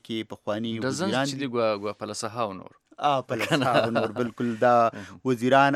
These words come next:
Speaker 1: او مشهور یا وتلي
Speaker 2: مهم.
Speaker 1: بزنسمنان یا، آه، چې کوم تاجران دي،
Speaker 2: آها.
Speaker 1: آه، غټ غټ کاروبارونه لري، کاروباري خلک دي، دا په دې کې شامل دي. دا د سعودي عرب میډیا وایي او د سعودي عرب چې
Speaker 2: مهم.
Speaker 1: کوم اعلی چارواکي دي،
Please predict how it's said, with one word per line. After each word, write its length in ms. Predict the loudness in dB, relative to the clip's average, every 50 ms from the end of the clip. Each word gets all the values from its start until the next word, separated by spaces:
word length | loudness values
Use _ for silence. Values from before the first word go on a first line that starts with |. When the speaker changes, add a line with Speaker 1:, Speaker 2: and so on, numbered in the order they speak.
| -2 -4
Speaker 1:
او 440 | -2 -2 0 0 0 -2 -4 -6 -8 -10 -8 -8
مشهور 460 | -10 -10 -10 -12 -12 -8 -6 -4 -2
یا 160 | 0 2 2
وتلي 520 | 2 2 0 -4 -4 -4 -2 -2 -2 -2 -2
Speaker 2:
مهم. 160 | -4 -2 -4
Speaker 1:
بزنسمنان 840 | -4 -6 -6 -8 -10 -10 -8 -6 -6 -4 -2 0 0 0 0 0 -2
یا، 260 | 0 0 2 2 2 0 -2 -6 _ -20 -20 -20 -20 _ _ -10
آه، 360 | -8 -8 -8 -8 -8 -10 -10 -12 -16 -18 -18 -20 -18 -18
چې 80 | -18 -14
کوم 180 | -12 -10 -10 -10 -10 -12 -8 -6
تاجران 480 | -6 -6 -4 -4 -4 -2 -2 -2 -4 -6 -8 -10
دي، 80 | -10 -8 -8
Speaker 2:
آها. 320 | -8 -8 -8 -10 -14 -18 -16 -14
Speaker 1:
آه، 180 | -12 -10 -10 -6 -6
غټ 160 | -6 -6 -4 -6
غټ 100 | -8 -6 -6 -6
کاروبارونه 540 | -4 -4 -4 -4 -4 -2 0 0 0 0
لري، 300 | 0 0 -2 -2 -4 -6
کاروباري 460 | -6 -6 -6 -6 -4 -4 -6 -6 -6 -8 -8
خلک 260 | -8 -8 -8 -10 -10 _
دي، 100 | -12 -12 -12 -14 _ -20 -20 -20 _ _ -10 -8 -6
دا 60 | -6
په 120 | -6 -8 -10
دې 100 | -12 -12
کې 60 | -12 -14
شامل 380 | -12 -10 -10 -8 -8 -10 -8 -8
دي. 80 | -6 -4
دا 160 | -2 -2 -2 -2 -4 -4
د 260 | -6 -6 -6 -6 -8
سعودي 280 | -8 -10 -10 -8 -6 -4 -4
عرب 180 | -4 -6 -6 -8
میډیا 480 | -8 -8 -8 -8 -6 -4 0 2 2 2 2 0
وایي 240 | 0 -2 -2 -4 -6 -4 -2 -2
او 80 | -2 -2 -4 -8
د 100 | -10 -12 -12 -12
سعودي 260 | -14 -12 -10 -10 -10
عرب 300 | -8 -6 -6 -6 -6 _ _
چې 80 | -14 -12
Speaker 2:
مهم. 100 | -12 -10
Speaker 1:
کوم 280 | -10 -8 -8 -8 -8 -8 -6
اعلی 260 | -4 -4 -2 -4 -4 -6 -8
چارواکي 420 | -10 -6 -6 -6 -6 -6 -8 -14
دي، 160 | -14 -14 -14